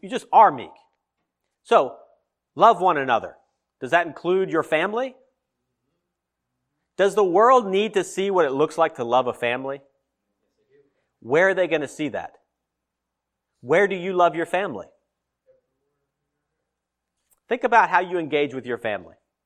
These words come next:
Where is that? And what would it take for the world to see that? Husbands, love your wives. Absolutely. You know where I mostly love my wife?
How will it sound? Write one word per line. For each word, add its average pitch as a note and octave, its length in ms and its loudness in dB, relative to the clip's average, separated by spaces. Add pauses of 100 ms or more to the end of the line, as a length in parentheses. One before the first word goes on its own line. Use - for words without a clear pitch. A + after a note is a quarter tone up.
(1000)
Where D#3+ 200 2
is A#2 180 -6
that? F2 320 -10 (600)
And A#2+ 140 -14
what E3 240 -2
would G#3 120 -4
it G#3 120 -6
take A#2 360 -6
for - 80 -12
the A#2 100 -6
world B2+ 360 -4
to A#2+ 80 -14
see A2 240 -16
that? F2 300 -18 (1200)
Husbands, E3+ 360 -2
love D3 200 0
your C3+ 100 -4
wives. A2 540 -2 (1800)
Absolutely. B2 580 -6 (560)
You C#3+ 80 -6
know G#3+ 80 2
where A#3+ 140 4
I D#3 180 4
mostly F#3+ 920 -2
love D3+ 220 4
my D#3+ 160 4
wife? E3 280 2